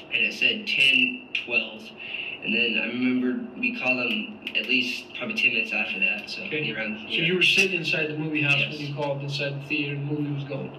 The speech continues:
Speaker 1: Yes.
Speaker 2: Who'd you talk, did you call, make the call, or did
Speaker 1: He
Speaker 2: Tori?
Speaker 1: called.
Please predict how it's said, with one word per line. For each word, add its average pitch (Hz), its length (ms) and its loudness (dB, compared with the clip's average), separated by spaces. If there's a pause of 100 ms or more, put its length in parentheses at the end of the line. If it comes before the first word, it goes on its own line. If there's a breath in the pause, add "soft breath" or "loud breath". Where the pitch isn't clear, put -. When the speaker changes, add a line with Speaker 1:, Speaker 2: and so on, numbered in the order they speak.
Speaker 1:
Yes. - 240 -8 (580)
Speaker 2:
Who'd 135 180 0
you 139 100 2
talk, 139 220 0
did 147 160 0
you 170 160 0
call, 160 320 -4
make 156 220 -2
the 151 80 -8
call, 165 240 0
or 151 40 -2
did 139 100 -2
Speaker 1:
He - 160 4
Speaker 2:
Tori? - 100 -2
Speaker 1:
called. - 160 -8